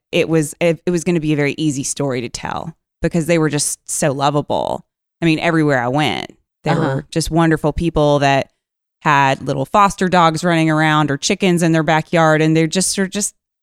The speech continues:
Speaker 1: happy, positive people that happen to do taxidermy for a living. <laughs>
Speaker 2: Uh-huh. The movie is called Stuffed.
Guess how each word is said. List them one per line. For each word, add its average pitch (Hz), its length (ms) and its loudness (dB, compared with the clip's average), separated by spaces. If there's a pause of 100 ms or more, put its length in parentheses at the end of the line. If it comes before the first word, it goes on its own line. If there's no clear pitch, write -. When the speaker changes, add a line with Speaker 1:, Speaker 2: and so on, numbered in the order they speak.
(140)
Speaker 1:
happy, 170 400 0
positive 151 480 -2
people 151 460 0
that 156 280 0 (300)
happen 151 420 0
to 147 540 0 (680)
do 165 120 -2
taxidermy 139 640 -6
for - 160 -6
a 143 80 -2
living. 196 440 4
<laughs> - 40 -10
Speaker 2:
Uh-huh. 302 560 4 (420)
The 262 160 4
movie 311 260 4
is 392 120 0
called 226 280 2
Stuffed. 180 720 0